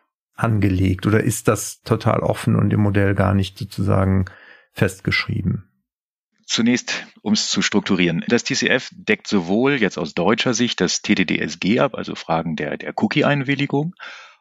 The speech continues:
Speaker 2: als auch der D S G V O. Ich glaube, diese Grundunterscheidung muss man ja klar treffen. Haben wir hier eine Einwilligung nach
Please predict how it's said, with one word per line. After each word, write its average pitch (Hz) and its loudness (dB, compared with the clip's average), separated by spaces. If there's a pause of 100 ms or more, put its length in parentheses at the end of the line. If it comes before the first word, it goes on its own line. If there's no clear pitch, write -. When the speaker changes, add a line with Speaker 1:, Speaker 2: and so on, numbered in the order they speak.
Speaker 2:
als 107 2
auch 104 2
der 107 0
D 101 4
S 95 0
G 92 0
V 92 -4
O. 90 -4
Ich - -2
glaube, 92 2
diese 92 0
Grundunterscheidung 101 2
muss 95 -4
man 87 0
ja 82 0
klar 78 0
treffen. 110 2 (500)
Haben 95 0
wir 95 2
hier 95 4
eine 87 0
Einwilligung 87 0
nach 82 -4